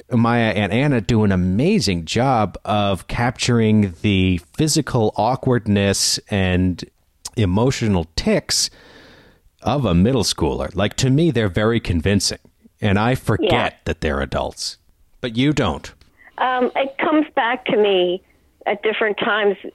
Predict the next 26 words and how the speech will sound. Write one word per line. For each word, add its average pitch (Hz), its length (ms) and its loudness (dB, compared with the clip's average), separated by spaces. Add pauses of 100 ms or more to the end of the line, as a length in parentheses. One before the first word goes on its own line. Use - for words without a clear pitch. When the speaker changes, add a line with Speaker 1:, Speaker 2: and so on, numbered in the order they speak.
(100)
Speaker 2:
in 240 200 2
each 214 340 0
episode 165 800 -2 (440)
that 196 180 -2
I 175 280 0
think, 196 260 0 (300)
um, 165 540 -2
is 180 240 0 (180)
distracting 180 680 -2 (100)
to 147 60 -2
me. - 320 -2 (100)
Speaker 1:
Yeah. 85 220 -4 (300)
Speaker 2:
Maybe, 196 480 2 (240)
you 202 160 2
know, 185 120 0
maybe 202 400 2
it's - 180 -10
not 190 220 0
that 180 100 2
I 175 140 0
even 190 360 0
dislike 208 520 0
it 226 80 2
enough, 202 340 0
but 185 100 0
it's 180 140 -4